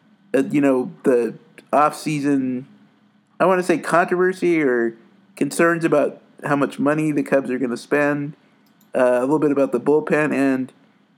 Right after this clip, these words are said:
who from Schwarber, Happ, and Almora might be moved, uh, this offseason in a trade. It's a pretty good conversation.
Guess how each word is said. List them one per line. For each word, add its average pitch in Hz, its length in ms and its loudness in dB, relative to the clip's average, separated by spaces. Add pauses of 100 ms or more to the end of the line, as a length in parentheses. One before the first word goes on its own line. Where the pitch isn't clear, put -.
who 196 280 0
from 147 480 0
Schwarber, 165 760 0 (440)
Happ, 151 320 2
and 135 220 0
Almora 135 440 0
might 147 360 -2
be 143 100 -2
moved, 131 460 -4 (840)
uh, 123 280 2
this 127 180 -4
offseason 123 640 -2
in 117 80 -4
a 117 40 -2
trade. 107 360 -2 (580)
It's 120 240 -2
a 127 260 2
pretty 180 180 0
good 170 140 0
conversation. 131 840 -2